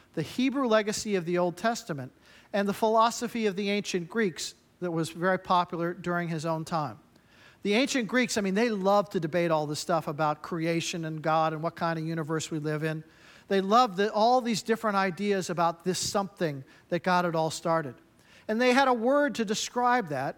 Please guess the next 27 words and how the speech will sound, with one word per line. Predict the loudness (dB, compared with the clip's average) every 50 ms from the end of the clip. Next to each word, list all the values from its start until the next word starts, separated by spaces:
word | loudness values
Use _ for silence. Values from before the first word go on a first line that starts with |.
| -8 _
and | -4 -2 0
the | 0
word | -2 0 2 2 2 2 0 -2
was | 0 0 2 2 0 -2 -4 -8 -12 -14 -20 _ _ _ _
the | 0 0 2
Word. | 2 2 2 2 2 2 0 -2 -4 -8 -16 -20 _ _ _ _ _ _ _ -2
Logos. | 2 2 4 4 2 0 -2 -4 -6 -8 -12 -12 -12 -12 -14 -18 _ _ _ _ _ _ -20 _ _ _ _ _ _ 2
That | 2 2 4 4
word | 4 4 4 4 4
was | 0 -2 -4
first | -4 -6 -2 0 0 2 0 -2 -6 -6
used | -4 -2 0 2 0 0 0 0
by | 2 2 4 2 2
a | 2
guy | 2 2 2 2 0
named | -2 -2 -4 -4 -4
Heraclitus, | -4 -2 2 2 2 2 0 -4 -8 -8 -6 -6 -8 -8 -8 -10 -10 -12 -16 -20 -20 -8 _
who | 0 0 2
lived | 4 4 4 2 2 0
in, | 0 0 0 -2 -2
uh, | 0 2 2 2
about | 2 2 0 0 0
the | -2 -4
sixth | -2 -2 -2 -2 -2 -2
century | -2 -2 -2 -2 -2 -4 -4 -2
B | -2 -4 -4
C. | -4 -4 -4 -4 -4 -4 -6 -10